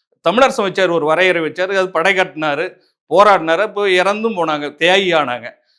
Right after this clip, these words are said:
ஆனா இவங்களுக்கு என்ன வச்சிருக்காங்க, என்ன திட்டம் இருக்கு இவங்களுக்கு? வெறும் இந்த தேர்தல் முறையில இந்திய அரசுக்கு கீழே தான் இருந்தவங்க இருந்தாகணும்.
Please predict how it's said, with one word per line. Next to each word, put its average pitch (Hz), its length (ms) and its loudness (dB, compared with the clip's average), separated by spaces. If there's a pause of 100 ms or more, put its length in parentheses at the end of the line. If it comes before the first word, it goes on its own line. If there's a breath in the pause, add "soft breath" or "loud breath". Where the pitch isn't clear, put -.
(140)
ஆனா 214 220 -2
இவங்களுக்கு 214 200 0
என்ன 208 240 0
வச்சிருக்காங்க, 160 480 -4
என்ன 175 160 -2
திட்டம் 202 360 2
இருக்கு 156 280 -2
இவங்களுக்கு? 123 260 -16 (500)
வெறும் 196 220 0
இந்த 196 100 -2
தேர்தல் 233 420 6
முறையில 185 360 -4
இந்திய 202 340 -2
அரசுக்கு 196 560 -4
கீழே 226 260 0
தான் 226 160 2
இருந்தவங்க 156 120 -4
இருந்தாகணும். 156 680 -2